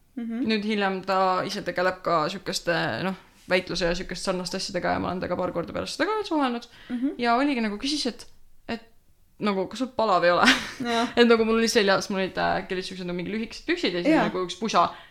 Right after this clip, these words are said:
Speaker 2: Ja siis ma olin nagu mingi, „Aa, ei, nagu, nagu lihtsalt siuke normaalne nagu ve-, vestlus.“
Speaker 1: Mhm, mhm.
Speaker 2: Et nagu
Speaker 1: Jaa.
Speaker 2: et
Speaker 1: Me
Speaker 2: selles mõttes, et nagu
Speaker 1: me ei, ja ma ütlen, me ei mõtle, et nagu meestega saaks normaalselt rääkida. Muidugi saab.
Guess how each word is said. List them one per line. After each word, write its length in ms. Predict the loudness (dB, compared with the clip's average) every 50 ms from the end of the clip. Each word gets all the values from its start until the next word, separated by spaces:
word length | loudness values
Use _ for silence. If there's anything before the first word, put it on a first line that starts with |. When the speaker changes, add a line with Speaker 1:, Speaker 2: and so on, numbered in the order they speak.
| -20 -12 -10
Speaker 2:
Ja 40 | -4
siis 60 | -2
ma 120 | 0 2
olin 160 | 2 2 2 0
nagu 160 | 0 -2 -2
mingi, 320 | -2 -2 -4 -4 -6 -8 -10 -14 -4 0
„Aa, 180 | 2 4 4
ei, 320 | 4 4 2 2 2 2 0
nagu, 480 | 0 -2 -2 0 0 0 -2 -4 -12 -14 -4
nagu 240 | -4 -2 0 2 2
lihtsalt 260 | 0 2 0 -2 -4
siuke 200 | -4 -4 0 2
normaalne 440 | 2 2 4 4 4 2 2 2 0
nagu 180 | -2 -4 -4
ve-, 140 | -4 -6 -6 -4 -6
vestlus.“ 440 | -6 -6 -4 -6 -8 -8 -8 -10 -16 _ _ _ _ -6
Speaker 1:
Mhm, 300 | -4 -2 0 0 -2 -4 -8 -8
mhm. 160 | -6 -2 0
Speaker 2:
Et 180 | 0 0 0 0
nagu 140 | -2 0 4 4
Speaker 1:
Jaa. 260 | 6 6 6 6 4
Speaker 2:
et 1600 | 0 -8 -16 -20 -20 _ _ _ _ _ _ _ _ _ _ _ -20 -20 _ _ _ _ _ _ _ _ _ _ -8 -4 -2
Speaker 1:
Me 100 | 2 2
Speaker 2:
selles 180 | 2 2 2 0
mõttes, 220 | -4 -6 -6 -6 -8
et 120 | -8 -8 -6
nagu 220 | -10 -8 -6 -6 -6 -6 -6 -8 -10 -14 -18 -12 0
Speaker 1:
me 100 | 2 4
ei, 380 | 6 6 4 4 2 0 2 4
ja 100 | 6 6 6
ma 140 | 8 6
ütlen, 240 | 6 4 4 2 0
me 80 | 2 2
ei 60 | 4
mõtle, 320 | 4 4 4 4 2 0 0
et 120 | 0 2
nagu 180 | 0 -2 0 0
meestega 460 | 0 2 2 2 2 0 -2 -2 0
saaks 260 | 2 2 0 0 0
normaalselt 500 | -2 0 0 2 2 2 0 0 -4 -2 0
rääkida. 360 | 2 2 2 0 -4 -4 0
Muidugi 320 | 0 2 2 2 0 -2 -4
saab. 520 | -6 0 4 4 6 6 4 2 0 -4